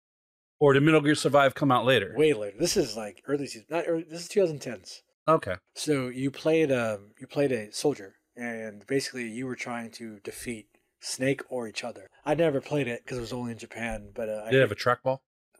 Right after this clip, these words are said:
Speaker 2: Trackball to play?
Speaker 1: Uh-huh.
Speaker 2: No, no, it was
Speaker 1: For
Speaker 2: only,
Speaker 1: aiming?
Speaker 2: uh,
Speaker 1: Oh,
Speaker 2: no,
Speaker 1: okay.
Speaker 2: it was, uh, it was a gun. You moved around like this.
Speaker 1: Okay. Did you, uh, 'cause, uh, a lot of the first per-,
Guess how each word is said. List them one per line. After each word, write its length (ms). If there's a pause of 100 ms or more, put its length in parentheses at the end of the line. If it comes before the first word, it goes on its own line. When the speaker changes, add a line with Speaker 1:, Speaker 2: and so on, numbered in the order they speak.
Speaker 2:
Trackball 400
to 100
play? 160 (140)
Speaker 1:
Uh-huh. 240
Speaker 2:
No, 140
no, 100
it 40
was 140 (100)
Speaker 1:
For 120
Speaker 2:
only, 120
Speaker 1:
aiming? 280
Speaker 2:
uh, 120
Speaker 1:
Oh, 40
Speaker 2:
no, 120
Speaker 1:
okay. 80
Speaker 2:
it 80
was, 200
uh, 160
it 60
was 640
a 40
gun. 200
You 80
moved 180
around 200
like 120
this. 300 (500)
Speaker 1:
Okay. 200 (220)
Did 120
you, 160 (100)
uh, 260
'cause, 300
uh, 200
a 40
lot 200
of 80
the 60
first 260
per-, 100